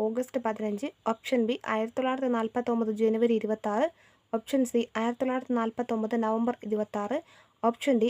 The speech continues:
ആയിരത്തി തൊള്ളായിരത്തി അൻപത് ജനുവരി ഇരുപത്താറ്. ഇതിൽ ഓപ്ഷൻ സി, ആയിരത്തി തൊള്ളായിരത്തി നാൽപത്തൊമ്പത് നവംബർ ഇരുപത്താറാണ് ശരി. ഇതിൻ്റെ കണക്റ്റിംഗ് പോയിന്റ്സ്, ആയിരത്തി തൊള്ളായിരത്തി അൻപത് ജനുവരി ഇരുപത്തിയാറിന് ഇന്ത്യൻ ഭരണഘടന പ്രാബല്യത്തിൽ വന്നു.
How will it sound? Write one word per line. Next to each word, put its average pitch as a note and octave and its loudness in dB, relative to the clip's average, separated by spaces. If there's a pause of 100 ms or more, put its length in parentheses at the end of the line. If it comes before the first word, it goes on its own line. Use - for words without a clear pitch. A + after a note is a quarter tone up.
(100)
ആയിരത്തി B3 -2
തൊള്ളായിരത്തി B3+ 0
അൻപത് G#3+ 0
ജനുവരി A#3+ 2
ഇരുപത്താറ്. B3+ 0 (380)
ഇതിൽ A#3 4
ഓപ്ഷൻ A3+ 2
സി, A#3+ -4 (180)
ആയിരത്തി A#3+ -2
തൊള്ളായിരത്തി A#3+ 0
നാൽപത്തൊമ്പത് A3 -2 (160)
നവംബർ A3+ 0
ഇരുപത്താറാണ് A#3 -2
ശരി. B3 -4 (440)
ഇതിൻ്റെ B3+ 0
കണക്റ്റിംഗ് B3+ -2
പോയിന്റ്സ്, A3+ -4 (100)
ആയിരത്തി C4 2
തൊള്ളായിരത്തി C#4 0
അൻപത് A#3+ 0
ജനുവരി A3+ 2
ഇരുപത്തിയാറിന് A3 -2 (140)
ഇന്ത്യൻ A3+ 0
ഭരണഘടന A3+ 0
പ്രാബല്യത്തിൽ A3 0
വന്നു. C4 0